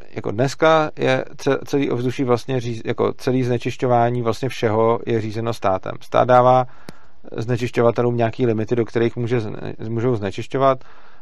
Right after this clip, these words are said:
a pokud se znečišťovatelé těch limitů drží, a,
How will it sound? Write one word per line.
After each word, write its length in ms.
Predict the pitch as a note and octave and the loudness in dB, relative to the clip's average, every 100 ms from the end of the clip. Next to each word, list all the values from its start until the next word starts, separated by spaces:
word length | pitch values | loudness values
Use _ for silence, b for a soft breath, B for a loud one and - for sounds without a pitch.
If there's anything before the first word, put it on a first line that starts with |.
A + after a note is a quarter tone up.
| - | -4
a 100 | B2+ | -2
pokud 280 | B2 C3 - | -2 -4 -2
se 120 | B2+ | 0
znečišťovatelé 760 | A#2+ A#2 A2+ B2+ B2 B2 A#2+ | 0 -2 -4 2 4 6 6
těch 180 | A#2+ A#2+ | 6 2
limitů 320 | B2+ A#2+ B2 | -2 -2 -2
drží, 640 | A2 G#2 G2 A#2+ C3 C3 - | -2 -4 -4 -6 -4 -6 -8
a, 600 | - - B2 A2+ A#2 | -12 -4 0 2 2